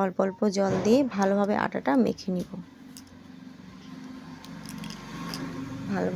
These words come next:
অল্প অল্প জল দিয়ে মাখবো, খুব নরমও করবো না এবং খুব শক্তও করবো না আটাটা। আমার আটাটা মাখা হয়ে গেছে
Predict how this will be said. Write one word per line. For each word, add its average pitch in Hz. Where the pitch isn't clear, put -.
অল্প 185
অল্প 190
জল 185
দিয়ে 196
মাখবো, 190
খুব 202
নরমও 196
করবো 196
না 330
এবং 220
খুব 214
শক্তও 196
করবো 190
না 190
আটাটা। 190
আমার 190
আটাটা 190
মাখা -
হয়ে 190
গেছে 196